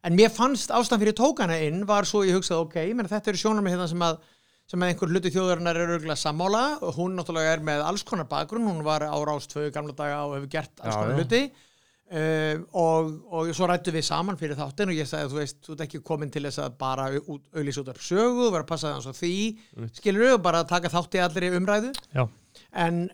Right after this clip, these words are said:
Speaker 1: en hérna, svo kannski út af þessari skotarás, þá var hún svona kannski meira eintóna,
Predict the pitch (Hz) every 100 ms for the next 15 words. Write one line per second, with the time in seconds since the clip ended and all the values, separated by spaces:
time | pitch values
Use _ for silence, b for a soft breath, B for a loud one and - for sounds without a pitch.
0 | - 165 165 165 156 170 165 160 208 208
1 | 220 220 220 202 190 - 214 196 160 160
2 | 185 180 196 190 160 175 165 - - -
3 | 170 - 165 175 - _ _ _ 170 190
4 | 208 185 160 165 208 190 175 - 170 156
5 | 147